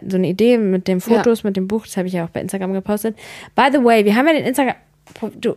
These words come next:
Speaker 1: postest du noch die Bilder von
Speaker 2: Ja, ich musste nur noch auf das Go von den Mädels warten, die auf dem einen Foto waren.
Speaker 1: Okay, dann macht es sonst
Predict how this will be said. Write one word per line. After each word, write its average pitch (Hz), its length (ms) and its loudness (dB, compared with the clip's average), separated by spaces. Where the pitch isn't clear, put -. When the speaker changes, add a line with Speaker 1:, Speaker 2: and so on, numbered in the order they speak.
Speaker 1:
postest 294 460 0
du 285 40 2
noch 226 200 2
die 220 200 -2
Bilder 208 460 2
von 214 400 0
Speaker 2:
Ja, 226 320 0
ich 240 140 -8
musste 247 200 -4
nur 233 120 2
noch 226 120 0
auf 214 140 -2
das - 180 -6
Go 196 200 0
von 196 160 -4
den 175 120 0
Mädels 180 300 0
warten, 175 240 -2
die 170 60 -2
auf 156 80 -8
dem - 180 -8
einen 151 140 -6
Foto 180 360 -8
waren. 156 240 -6
Speaker 1:
Okay, 190 300 2
dann 185 240 0
macht 185 240 -6
es 196 100 -8
sonst 175 300 -2